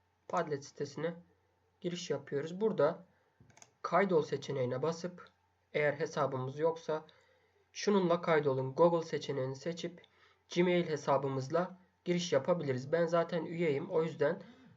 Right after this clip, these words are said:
doğrudan oturum aç seçeneğine basıp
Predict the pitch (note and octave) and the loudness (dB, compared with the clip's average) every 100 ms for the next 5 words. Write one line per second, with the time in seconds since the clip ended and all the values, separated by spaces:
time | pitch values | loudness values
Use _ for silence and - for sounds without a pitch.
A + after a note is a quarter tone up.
0 | - E3+ F3 D3 D#3+ G3 - D3 - F3+ | 0 4 6 6 2 -2 -4 -4 0 0
1 | D#3 D3 C#3+ C#3+ D3 D#3 E3 C#3 B2+ E3 | 0 -2 -6 -2 0 0 0 0 0 -4
2 | - | -10